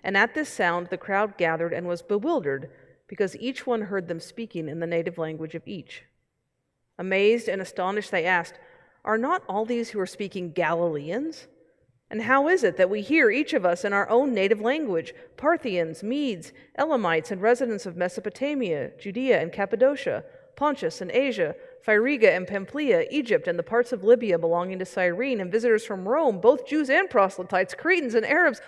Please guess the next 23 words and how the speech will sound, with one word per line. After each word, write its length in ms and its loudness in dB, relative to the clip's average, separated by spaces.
all 300 2
in 100 -2
our 180 -6
own 380 -4
languages? 640 -8
We 140 -10
hear 120 0
them 120 -6
speaking 400 -12
about 240 -8
God's 340 -6
deeds 300 -14
of 120 -18
power." 540 -8
All 260 0
were 140 4
amazed 340 -2
and 100 -12
perplexed, 640 -12
saying 300 -8
to 60 -6
one 160 -6
another, 460 -12